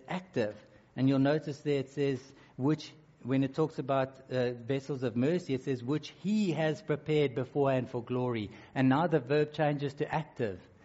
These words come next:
This is something God is actively doing. He's preparing the vessels of mercy for glory,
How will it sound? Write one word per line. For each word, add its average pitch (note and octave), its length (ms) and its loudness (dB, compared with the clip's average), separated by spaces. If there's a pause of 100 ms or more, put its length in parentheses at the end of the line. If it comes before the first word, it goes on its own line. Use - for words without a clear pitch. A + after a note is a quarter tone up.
(180)
This F3 220 0
is E3+ 100 -4
something D#3+ 380 0
God D3+ 200 2
is C#3+ 220 -2
actively D3+ 560 0
doing. G2+ 460 -6 (440)
He's C3+ 160 -2
preparing C#3+ 680 0 (260)
the B2+ 80 -2
vessels B2 440 -4
of A#2 100 -6
mercy A#2 400 -2
for A2+ 160 -10
glory, G#2+ 500 -4